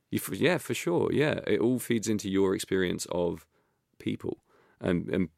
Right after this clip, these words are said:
you know, the crux of every good story is a, is a human element, is a human tale. So the more you experience that, I think, that's why my work history has helped a lot. You know, I've worked in everything from warehouse to cleaning to building to education to sales, everything in between.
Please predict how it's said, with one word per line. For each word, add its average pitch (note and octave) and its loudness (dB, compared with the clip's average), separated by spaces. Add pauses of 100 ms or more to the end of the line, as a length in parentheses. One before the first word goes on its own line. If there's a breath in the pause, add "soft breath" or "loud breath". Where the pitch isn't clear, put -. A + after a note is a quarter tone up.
(200)
you F2 -4
know, E2 -2
the E2+ -6
crux - -4
of E2+ -2
every E2 -2
good D#2+ -4
story E2+ -2
is E2 -8
a, - -6
is - -10
a F2 -6
human E2+ -4
element, E2+ -6
is - -10
a E2+ -10
human E2+ -6
tale. F2 -6
So F2 2 (400 loud breath)
the G#2 2
more G#2 6
you F2+ 4
experience F#2+ 0
that, E2+ -4 (240)
I - -6
think, - -6
that's - 2
why C#3+ 4
my C3 4
work C3 2
history F#2 -2
has E2+ -2
helped - -2
a - -4
lot. - -2
You F2+ -2
know, E2+ -2 (420 loud breath)
I've F2+ -6
worked G2 6
in F#2+ 2
everything F2+ 0
from E2 -4 (520)
warehouse F2 0
to - -14
cleaning E2+ 0
to E2+ -2 (320)
building F2 2
to - -4 (200)
education F2+ -4
to - -8
sales, F2 0
everything F2+ -2
in F2 -2
between. F2+ -4